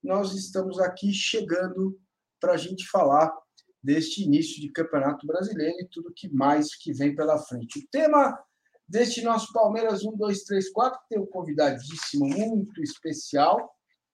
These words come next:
né, que vai tá com a gente já já, vou colocar ali na tela, é: quais os caminhos que o Palmeiras deve seguir, né, neste ano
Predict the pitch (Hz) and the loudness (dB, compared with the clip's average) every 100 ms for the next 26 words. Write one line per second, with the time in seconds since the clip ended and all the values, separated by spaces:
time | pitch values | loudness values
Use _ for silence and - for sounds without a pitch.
0 | _ 165 214 208 151 165 - 151 151 143 | _ -2 -2 -2 -2 0 0 -2 -2 -4
1 | 156 151 131 131 160 127 120 185 208 156 | -4 -8 -4 2 2 2 4 4 4 0
2 | - 147 135 - 135 131 151 156 - 233 | -2 -2 -2 -2 -2 -2 -4 -4 -2 2
3 | 269 269 196 147 117 _ _ _ _ _ | 4 8 10 8 2 _ _ _ _ _
4 | _ - 392 381 269 220 208 - 220 165 | _ -8 -4 0 0 -2 -8 0 2 2
5 | 170 165 147 - - 156 139 143 139 123 | 0 0 0 -4 -2 0 4 4 2 -2
6 | 120 139 123 - 139 120 117 110 - _ | -4 -4 -4 -4 -4 -4 -6 -8 -10 _
7 | - 165 240 254 - _ - 160 151 - | -6 -2 -2 -2 -12 _ -6 -4 -2 -4
8 | 156 151 156 147 139 | 2 4 4 2 -2